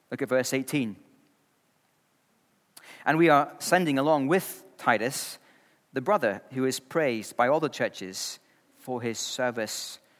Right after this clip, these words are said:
to the gospel." We don't know who this brother is, Paul doesn't say, but he was clearly well known by lots of churches in Paul's day. He was well known for his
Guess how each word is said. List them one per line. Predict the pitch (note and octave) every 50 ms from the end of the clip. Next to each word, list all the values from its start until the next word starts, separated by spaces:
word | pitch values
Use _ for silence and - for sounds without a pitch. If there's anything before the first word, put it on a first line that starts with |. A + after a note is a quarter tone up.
| _ _ _ _ _
to | - A2
the | A2
gospel." | G#2 - A#2 A2 - - - - G2 E2 D#2+ A2+ A#2 A#2+ _ _ _ _ _ _ _ _ _ _ _ _ _ _ _ _ _ _ _ _ _ _ _ _ _ _ _ _ _ _ _ _ _ _ _ _ _ _ _ _ _ _ _ _ _ _ _
We | - B2+
don't | C3 C#3 C3
know | C#3 C3 A#2+
who | C3 C3
this | A#2+ B2 - - - - - - _ _ _ _ - - _ _ _ _ _ _ _ -
brother | C3+ B2+ A#2 A#2 A2+
is, | A2 B2+ E3 E3 - -
Paul | - - A#2+ A#2+
doesn't | A#2+ A2 A2+ G#2
say, | - - A2+ B2 E3+ F3+ - - - _ _ - - _ _ _ _ _ - _ -
but | C#3+ C3+ C3 - - - - -
he | - D3+ C#3+
was | C#3 C#3+ B2+ -
clearly | - - - - F3 G3 F#3+ E3+ D3+
well | C#3 C#3 D#3+ F3 F3 D#3+
known | D3 D3 D#3 E3+ E3+ D#3 C#3 B2+ A#2
by | - C3+ C3+ B2+
lots | C3 C3+ E3 D#3+ - -
of | C#3 A2+ -
churches | - D#3 D3 - - - B2+ A#2 - -
in | - C#3 C#3+ C#3 C3+ C3
Paul's | - - C#3 C#3 C3+ C3 A2+ -
day. | - E3 E3+ C#3 A2+
He | A2+ C3
was | C3+ B2+ A#2
well | A#2+ D#3 E3+ E3
known | D3+ C#3+ C#3 C3+
for | B2+ C3
his | B2+ C#3 D3 C#3 A#2+ - - -